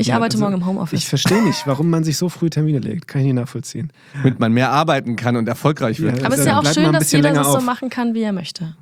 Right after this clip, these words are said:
Speaker 3: Mhm.
Speaker 2: Genau,
Speaker 3: Endlich
Speaker 2: absolut.
Speaker 3: hast du's geschafft. Du bist an der Uni.
Speaker 2: <laughs> So, also, das Torwandrätsel. Statement Nummer eins. Ich habe mal bei einer Z-D-F-Serie mitgespielt.
Speaker 1: Christian.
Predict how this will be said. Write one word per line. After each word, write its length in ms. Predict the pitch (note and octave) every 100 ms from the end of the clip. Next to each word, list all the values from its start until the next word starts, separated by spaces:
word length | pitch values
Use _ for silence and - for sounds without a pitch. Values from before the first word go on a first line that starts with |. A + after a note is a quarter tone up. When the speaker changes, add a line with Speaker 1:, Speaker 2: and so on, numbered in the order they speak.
| -
Speaker 3:
Mhm. 320 | G2+ G#2 A#2+ F3
Speaker 2:
Genau, 220 | A3+ G3+ C3
Speaker 3:
Endlich 120 | -
Speaker 2:
absolut. 240 | A#2+ E3 B2
Speaker 3:
hast 160 | A2+
du's 100 | A#2+
geschafft. 340 | - - B2 -
Du 60 |
bist 220 | A2+ C3 -
an 60 |
der 120 | B2
Uni. 320 | F2+ A#2 A2+ C3+ - -
Speaker 2:
<laughs> 220 | - B3 -
So, 140 | A3
also, 500 | D#3 F#3+ A#3+ D#3+ D3 - -
das 160 | A#3 -
Torwandrätsel. 840 | B3 G3 D3 C3+ C3 - B2+ G#2+ - - _
Statement 920 | - - D#3+ A3 E3+ F#3 F#3 E3+ - -
Nummer 460 | - A#2 D3 E3 E3
eins. 560 | C#3 A2+ - - - - _ _ - - _ -
Ich 280 | - -
habe 240 | E3+ G#3 C#3
mal 400 | A2 A2 B2 A3+ _ _ _
bei 320 | B2+ B2+ -
einer 380 | C3+ D3 E3+ E3
Z-D-F-Serie 1300 | - - D3+ - G#3+ C4+ - - D3 A#2 - A#2 G#2
mitgespielt. 1000 | A#2 G#2+ - A2+ - - - C#3+ - - _ _ _ _ _ _ _ _ _ _ _ _ _
Speaker 1:
Christian. 480 | - F3 - D3+ D3+